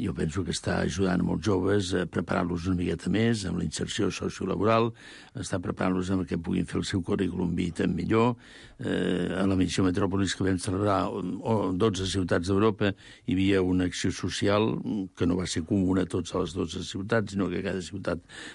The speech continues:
va realitzar el que volia, i, eh, aquí, doncs, vam, a la nostra Barcelona i a la nostra arxidiòcesi vam voler potenciar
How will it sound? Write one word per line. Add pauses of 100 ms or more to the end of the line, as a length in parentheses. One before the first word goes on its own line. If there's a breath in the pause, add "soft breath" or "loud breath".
(120)
va
realitzar
el
que
volia, (460 loud breath)
i,
eh,
aquí,
doncs,
vam,
a
la
nostra
Barcelona
i
a
la
nostra
arxidiòcesi
vam
voler
potenciar